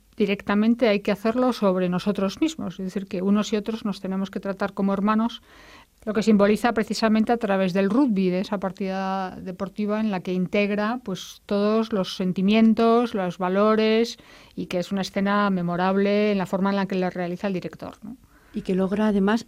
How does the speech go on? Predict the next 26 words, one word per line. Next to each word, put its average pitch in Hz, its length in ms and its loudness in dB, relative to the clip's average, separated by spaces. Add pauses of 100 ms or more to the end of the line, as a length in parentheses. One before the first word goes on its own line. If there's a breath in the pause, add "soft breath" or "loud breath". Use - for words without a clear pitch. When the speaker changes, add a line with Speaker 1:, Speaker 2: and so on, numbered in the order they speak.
Speaker 2:
integrar, 175 720 2
integrar 151 440 0
a 208 80 -2
quien 165 240 0
no 151 100 2
estaba 147 480 0
integrado, 160 580 2
porque 139 540 -4
era 135 220 0
un 135 160 2
juego 135 840 0
a 147 140 -2
priori 151 540 2
que 143 260 -2
solo 165 400 2
jugaban 160 480 2
una 175 220 6
parte 185 300 -2
Speaker 1:
Una 196 40 -10
parte 180 160 2
Speaker 2:
de 180 100 4
la 170 100 4
Speaker 1:
de 185 40 -2
la 190 60 -8
Speaker 2:
población. 190 420 2
Speaker 1:
sociedad. 196 240 -8